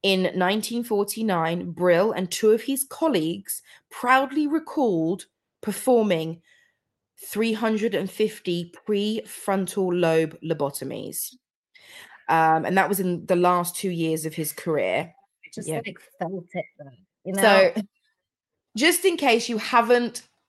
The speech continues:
Speaker 1: uh, listened to the Trans Allegheny one, I'm gonna describe the lobotomy. Now, at this point, if you are squeamish, I would look away, or if you wanna watch it,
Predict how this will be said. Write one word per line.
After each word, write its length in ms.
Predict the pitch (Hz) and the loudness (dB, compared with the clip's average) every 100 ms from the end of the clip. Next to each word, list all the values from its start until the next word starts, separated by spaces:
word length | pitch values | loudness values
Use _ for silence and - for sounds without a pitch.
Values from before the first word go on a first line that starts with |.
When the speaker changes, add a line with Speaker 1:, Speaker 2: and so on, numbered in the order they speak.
| _ - | _ 2
Speaker 1:
uh, 400 | 202 185 180 175 | 6 6 6 4
listened 460 | 202 202 254 320 311 | 4 2 0 0 0
to 40 | |
the 80 | 311 | 0
Trans 320 | - 311 302 | 2 2 2
Allegheny 440 | 294 285 277 262 254 | 2 2 2 2 2
one, 180 | 247 | 2
I'm 100 | 233 | 2
gonna 200 | 226 220 | 2 0
describe 840 | 208 208 - 220 208 196 202 196 185 | 0 -2 0 2 4 4 2 0 0
the 60 | |
lobotomy. 480 | 190 185 185 185 180 | -2 0 0 -2 -2
Now, 160 | 185 190 | 0 0
at 140 | 190 | 0
this 200 | 285 339 | -2 -2
point, 480 | - 226 170 180 175 - _ | -2 0 0 -2 -6 -16 _
if 240 | 240 - | -2 2
you 160 | 277 269 | 4 6
are 200 | 277 302 | 6 4
squeamish, 920 | - - 180 156 160 262 - - - _ _ _ - | 0 -2 -2 0 -2 -4 -6 -14 -16 _ _ _ 4
I 200 | 196 185 | 4 6
would 260 | 180 175 | 2 0
look 240 | 196 180 202 | 0 0 2
away, 540 | 175 160 165 180 180 | 2 4 4 2 0
or 320 | - 180 180 - | 2 4 4 4
if 300 | 196 190 190 | 0 -2 -6
you 320 | 196 202 196 | -4 -2 -2
wanna 440 | 180 175 196 285 | -2 0 2 2
watch 340 | 220 247 - - | 4 2 2 -2
it, 320 | 156 226 | 0 0